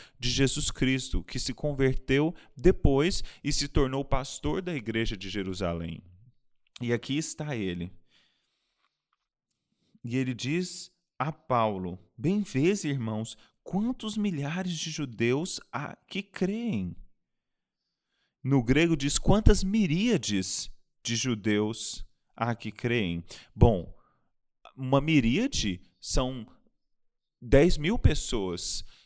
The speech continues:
e se for no plural, seriam dezenas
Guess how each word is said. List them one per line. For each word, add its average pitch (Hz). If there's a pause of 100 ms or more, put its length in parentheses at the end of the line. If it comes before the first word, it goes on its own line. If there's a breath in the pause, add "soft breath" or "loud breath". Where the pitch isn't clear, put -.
(200 soft breath)
e 131 (140)
se -
for 156
no 160
plural, 160
seriam 131
dezenas 135